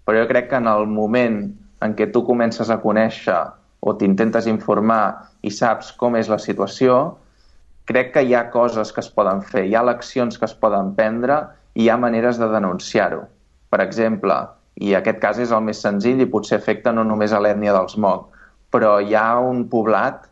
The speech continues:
molt turístic al nord de Vietnam que es diu Sapa, que hi viatja molta gent. I la majoria d'ells desconeixen que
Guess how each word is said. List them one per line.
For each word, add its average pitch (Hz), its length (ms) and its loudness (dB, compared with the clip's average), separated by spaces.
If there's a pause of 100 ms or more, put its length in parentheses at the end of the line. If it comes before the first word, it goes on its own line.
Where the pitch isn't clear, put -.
(120)
molt 104 320 -2
turístic 104 480 -2
al 107 140 4
nord 107 160 0
de 98 100 2
Vietnam 107 400 0
que 117 80 -2
es - 80 -6
diu - 160 -4
Sapa, 139 460 -2 (560)
que 110 180 2
hi 104 80 -2
viatja 104 320 0
molta 143 320 -2
gent. 107 300 -2 (420)
I 107 640 4
la 107 160 4
majoria 113 420 2
d'ells 127 300 0
desconeixen 117 840 -2 (420)
que 110 160 0